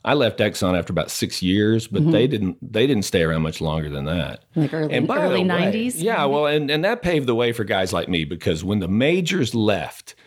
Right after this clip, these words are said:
Speaker 1: in the mid nineties, because, oh, you know, the Permian Basin's drilled up, all the traps have been found, which was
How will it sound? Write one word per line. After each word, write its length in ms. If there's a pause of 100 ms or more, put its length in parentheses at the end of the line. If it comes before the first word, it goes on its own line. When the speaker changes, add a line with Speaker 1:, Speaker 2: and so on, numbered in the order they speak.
(320)
Speaker 1:
in 380
the 140
mid 360
nineties, 720 (260)
because, 300
oh, 300
you 120
know, 140
the 80 (180)
Permian 300
Basin's 400
drilled 320
up, 260
all 160
the 80
traps 360
have 100
been 160
found, 440
which 160
was 260